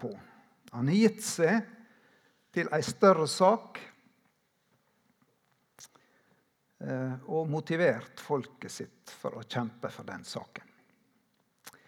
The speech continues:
Men teksten vår fra Bibelen, den handler om en annen helt.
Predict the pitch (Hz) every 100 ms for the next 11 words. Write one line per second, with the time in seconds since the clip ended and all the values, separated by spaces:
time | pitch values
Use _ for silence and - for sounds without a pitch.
0 | - - - - _ - 139 208 208 -
1 | - - - 143 151 190 170 135 - 165
2 | 156 196 156 127 135 214 240 175 - 165
3 | 139 117 123 160 175 - 160 143 135 135
4 | 127 _ - 165 180 123 117 - 254 -
5 | - _ -